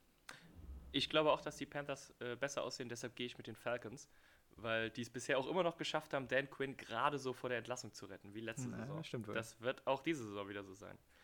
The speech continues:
Speaker 1: Die Dolphins gegen die forty-niners.
Speaker 2: Ja, die, die Dolphins haben echt gut ausgesehen jede Woche. Die forty-niners müssen, äh, zu Hause, ich glaub, die werden das schon machen.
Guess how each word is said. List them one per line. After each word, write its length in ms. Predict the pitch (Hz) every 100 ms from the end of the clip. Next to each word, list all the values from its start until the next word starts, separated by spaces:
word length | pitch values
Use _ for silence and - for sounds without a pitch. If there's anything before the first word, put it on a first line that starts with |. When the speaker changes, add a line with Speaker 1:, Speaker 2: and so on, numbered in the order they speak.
| - - - - - _ -
Speaker 1:
Die 280 | 117 123 123 -
Dolphins 560 | 127 160 214 185 175 -
gegen 180 | 147
die 80 | 139
forty-niners. 920 | - 139 135 127 127 117 95 92 - - - - - -
Speaker 2:
Ja, 540 | 113 104 95 92 107 - - -
die, 140 | 117
die 200 | 113 127
Dolphins 460 | 113 120 - 131 -
haben 240 | 117 117
echt 220 | 110 127 -
gut 160 | 127
ausgesehen 520 | 120 - 107 110 107
jede 220 | 110 120 110
Woche. 360 | 107 117 120 - - - - _ _ _ _ _ _ _ -
Die 40 |
forty-niners 600 | 120 113 113 110 104 -
müssen, 420 | 110 117 113 113 - _ _ -
äh, 300 | 92 101 104 - _ _
zu 180 | - 101
Hause, 500 | 101 127 110 110 107 110 _ _ _
ich 80 |
glaub, 260 | - 110 -
die 200 | 107 107
werden 200 | 104 101
das 140 | 101 -
schon 120 | 104
machen. 280 | 101 98